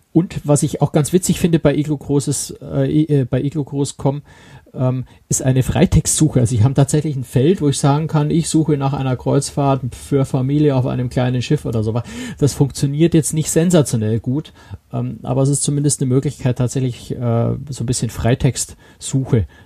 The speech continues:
nach einer Kreuzfahrt zu machen. Also eher so die Frage zu stellen, die ich einem Reisebüro-Mitarbeiter stellen würde.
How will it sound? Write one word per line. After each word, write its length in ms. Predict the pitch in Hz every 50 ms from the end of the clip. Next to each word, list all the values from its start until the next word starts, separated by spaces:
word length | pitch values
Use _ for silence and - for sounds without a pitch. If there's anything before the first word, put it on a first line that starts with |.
| - -
nach 100 | 117 110
einer 160 | 110 113 104
Kreuzfahrt 560 | - - 113 107 110 - - - 113 107 -
zu 100 | - 120
machen. 240 | 101 110 117 - 123
Also 140 | 113 104 113
eher 240 | 117 113 110 110
so 80 | 107 110
die 100 | 104 107
Frage 380 | - - 107 107 110 120 135 131
zu 140 | - 117
stellen, 260 | - - - 110 117 117
die 60 | 117
ich 100 | 101 -
einem 80 | 110
Reisebüro-Mitarbeiter 880 | 107 - 117 117 135 123 - 98 104 101 107 113 110 101 - 101 104 104
stellen 400 | 104 - - 107 104 104 101 101
würde. 320 | 101 107 110 120 113 -